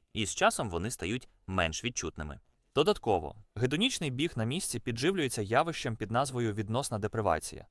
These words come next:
Це ідея, що люди оцінюють своє щастя не в абсолютних термінах, а відносно до оточуючих їх людей. Багата людина може відчувати задоволення, поки не побачить ровесника з ще більшою кількістю багатства та розкішнішим життям.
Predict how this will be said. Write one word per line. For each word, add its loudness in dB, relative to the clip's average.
Це 2
ідея, 4
що 2
люди 2
оцінюють 2
своє 4
щастя 0
не 4
в 6
абсолютних 2
термінах, 0
а 6
відносно -2
до 2
оточуючих 0
їх -4
людей. 0
Багата 4
людина 2
може 2
відчувати 2
задоволення, 0
поки 2
не -4
побачить 4
ровесника 0
з -12
ще -2
більшою -2
кількістю -4
багатства 0
та 6
розкішнішим -2
життям. -6